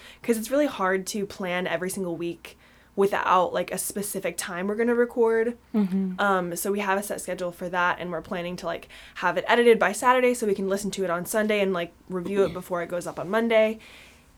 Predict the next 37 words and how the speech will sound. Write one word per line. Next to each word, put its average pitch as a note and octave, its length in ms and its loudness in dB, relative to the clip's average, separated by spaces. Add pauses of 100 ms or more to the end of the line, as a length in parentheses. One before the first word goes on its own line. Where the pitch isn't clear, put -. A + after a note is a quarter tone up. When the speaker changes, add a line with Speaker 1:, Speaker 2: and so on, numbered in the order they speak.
(140)
Speaker 1:
And C#4+ 160 6
so, E4 140 6
yeah, B3+ 220 10
just, G#3 200 -4
like, A3 260 2 (540)
kind C4+ 240 2
of D#4 80 0
more, G#3 540 4 (220)
much A3 180 -2
more B3+ 140 0
structured, G#3+ 480 -2
much F#3+ 200 -4
more G3 120 -2
organized F3+ 500 -2
than F3 100 -10
this E3+ 140 -10
past F3 340 -8
year, G#3 160 0
'cause G#3 160 -4
we A3 80 -2
started B3+ 300 2
the A#3 60 -2
podcast F#3+ 600 -6
without F3 400 -2
much F3+ 200 -8
of, E3+ 120 -10
like, D#3+ 300 -6 (420)
an G#3+ 120 0
idea, F3+ 580 0
I F#3 80 0
guess, G3 220 -2
of F3+ 120 -6
where E3+ 140 0
it D#3 40 -2
was F3 120 -6
gonna F#3 160 -6
go. F3 440 -2